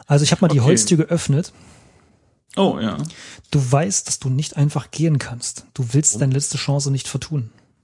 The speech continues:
Speaker 2: Ach komm, jetzt sei doch mal nicht so.
Speaker 1: Echt?
Speaker 2: Na gut, ähm, dann
Speaker 1: Äh.
Speaker 2: können wir jetzt mal versuchen, das Öl wegzubrennen, oder?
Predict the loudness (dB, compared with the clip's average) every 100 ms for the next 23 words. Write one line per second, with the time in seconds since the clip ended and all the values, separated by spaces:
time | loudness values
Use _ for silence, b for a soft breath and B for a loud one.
0 | -8 -8 -12 _ -10 -6 -4 -4 -4 -2
1 | 2 2 2 -2 -4 -8 -10 -14 _ B
2 | B B B B B B B B B _
3 | 0 2 2 -2 -4 -6 2 4 4 4
4 | 2 0 0 -2 0 2 2 0 0 0
5 | 0 0 0 -2 -2 0 0 0 -2 -6
6 | -4 -2 -2 -2